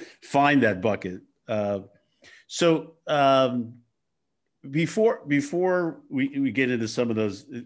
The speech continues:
great stories, you, you know, about, um, the, the clients you sold into, uh, some more, I'm really curious, how, how did you build the team? I mean, you, you, you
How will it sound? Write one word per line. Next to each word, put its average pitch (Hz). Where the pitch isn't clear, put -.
great 117
stories, 107
you, 123
you 127
know, 110
about, 95
um, 95
the, 107
the 104
clients 113
you 101
sold 104
into, 98
uh, 98
some 104
more, 110
I'm 151
really 214
curious, 165
how, -
how -
did 233
you 151
build 139
the 110
team? 98
I 110
mean, 113
you, 131
you, 143
you 135